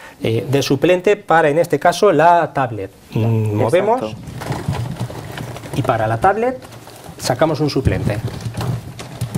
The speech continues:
Speaker 1: Se comprobará es que algunos sellos de los establecimientos viene el, el nombre de la empresa que no coincide con el del comercio
Speaker 2: El nombre
Speaker 1: como tal.
Speaker 2: comercial.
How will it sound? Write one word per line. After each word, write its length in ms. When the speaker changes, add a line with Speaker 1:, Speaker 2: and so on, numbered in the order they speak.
Speaker 1:
Se 100
comprobará 440
es 80
que 80
algunos 340
sellos 240
de 80
los 160
establecimientos 720
viene 360
el, 340
el 160
nombre 260
de 80
la 80
empresa 360
que 120
no 140
coincide 520
con 180
el 100
del 340
comercio 340
Speaker 2:
El 80
nombre 180
Speaker 1:
como 80
tal. 180
Speaker 2:
comercial. 300